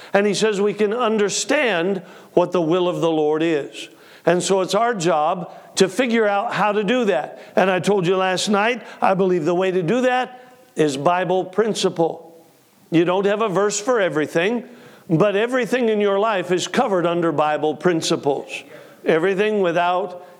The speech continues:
exception. I was just looking at, at a, a church website online today. Somebody had said something to me last week about a,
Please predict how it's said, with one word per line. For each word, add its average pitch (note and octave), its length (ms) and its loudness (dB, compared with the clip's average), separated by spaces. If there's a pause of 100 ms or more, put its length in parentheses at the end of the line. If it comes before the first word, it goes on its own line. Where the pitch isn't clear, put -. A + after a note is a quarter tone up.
(100)
exception. E3+ 840 0 (460)
I D#3 140 2
was D#3+ 160 0
just E3 200 -2
looking F3+ 340 0
at, D3+ 280 -4 (200)
at D#3+ 380 0
a, D#3+ 240 0
a C#3+ 100 0
church F3 380 -2
website E3+ 720 0
online D#3+ 640 0
today. D#3+ 580 0 (280)
Somebody E3+ 420 2
had D#3+ 160 -2
said E3 260 0
something E3 400 0
to D#3 80 -4
me D#3+ 140 2
last D#3 380 -2
week D#3 300 0
about D#3 300 2
a, C3 180 -2